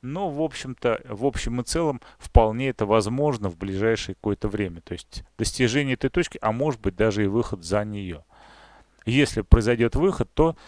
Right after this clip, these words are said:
укрепление евро против британского фунта продолжится. По большому счёту, э, я говорил о том, что всё вот это движение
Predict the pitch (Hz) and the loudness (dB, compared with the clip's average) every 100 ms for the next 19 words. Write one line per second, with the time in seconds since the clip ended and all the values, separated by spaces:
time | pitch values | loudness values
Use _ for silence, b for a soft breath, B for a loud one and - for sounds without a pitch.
0 | B B - 123 - 131 117 117 117 107 | B B 0 6 8 8 4 0 0 0
1 | 101 - 101 101 113 - 110 - 139 - | 0 -4 -8 -8 -6 -6 -6 -8 -8 -10
2 | 208 - - 113 95 87 - - - _ | -12 -10 -4 -4 -4 -8 -14 -20 -20 _
3 | B B B B B B B B B - | B B B B B B B B B -8
4 | 151 202 - 226 196 175 220 226 147 113 | -2 -2 -2 -6 -4 -6 -4 -2 0 0
5 | - 104 107 104 104 131 123 139 160 139 | -2 -6 -6 -8 -4 -4 0 0 2 2
6 | - 131 - 143 - 165 131 123 127 117 | 2 -2 -2 -2 0 0 0 0 -2 -4
7 | 104 127 131 165 185 160 95 85 | -6 -4 -2 0 0 -2 -4 -8